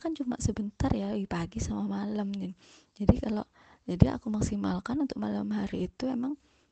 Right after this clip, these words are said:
untuk dia entah itu baca atau main gitu. Eh, ja-, eh, terus anakku itu kelihatan suka buku itu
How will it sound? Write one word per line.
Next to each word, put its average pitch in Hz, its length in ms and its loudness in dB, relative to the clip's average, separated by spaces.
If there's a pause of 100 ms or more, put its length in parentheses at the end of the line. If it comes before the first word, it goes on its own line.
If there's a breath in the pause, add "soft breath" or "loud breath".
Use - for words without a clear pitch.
(180)
untuk 202 260 -4
dia 240 260 2 (340)
entah 180 200 -4
itu - 160 -6
baca 208 460 0 (100)
atau 180 160 -4
main 190 400 -2
gitu. - 400 -8 (1600 loud breath)
Eh, 254 480 2 (1080 loud breath)
ja-, 180 240 -2 (280)
eh, 247 360 2
terus 285 340 -6 (180)
anakku 247 680 -4
itu - 120 -12
kelihatan 220 800 -2 (140)
suka - 260 -6
buku 214 320 -4
itu - 80 -4